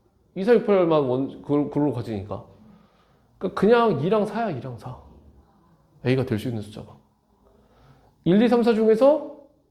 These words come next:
또 얘도 만족하는 거는, 근데 이걸 만족하려면 A가 F의 정의역이 원소여야 되는 거니까. 그래서 그냥 이거야.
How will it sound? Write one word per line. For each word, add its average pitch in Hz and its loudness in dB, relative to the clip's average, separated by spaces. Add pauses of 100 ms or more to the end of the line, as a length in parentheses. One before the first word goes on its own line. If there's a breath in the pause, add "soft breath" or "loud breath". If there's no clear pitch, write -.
(400)
또 208 0
얘도 233 6
만족하는 214 2
거는, 123 -4
근데 147 -6
이걸 208 2
만족하려면 202 2
A가 143 0 (720 soft breath)
F의 247 2
정의역이 233 4
원소여야 160 2
되는 131 -2
거니까. 104 -10 (1000 soft breath)
그래서 170 0
그냥 254 2
이거야. 196 0